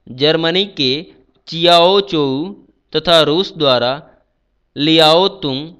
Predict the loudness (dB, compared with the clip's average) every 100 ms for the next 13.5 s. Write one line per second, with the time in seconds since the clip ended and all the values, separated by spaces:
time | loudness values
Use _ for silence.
0 | _ -4 -4 -2 -6 -4 0 2 2 -2
1 | -4 -2 -6 -6 -2 -2 -2 -6 _ -8
2 | -6 -2 -4 -2 -2 -4 -6 -8 -8 -12
3 | -6 -6 -4 -6 -6 -8 -10 -16 _ _
4 | -12 -6 -4 -2 -2 -2 -2 -4 -6 -14
5 | _ _ -6 -4 -4 -4 -4 -4 -6 -4
6 | -6 -6 -6 -4 -2 0 0 0 -2 -2
7 | -4 -4 -4 -2 -6 -6 -6 -6 -10 _
8 | _ -4 -2 -2 -4 -4 -4 -4 -4 -6
9 | -8 -14 -16 _ _ -8 -6 -4 -2 -2
10 | 0 -2 -2 -6 _ -10 -10 -6 -6 -4
11 | -4 -4 -2 -2 0 -2 -2 -4 -2 -4
12 | -2 -2 -2 -2 -2 -2 -4 -4 -6 -6
13 | -8 -6 -4 -6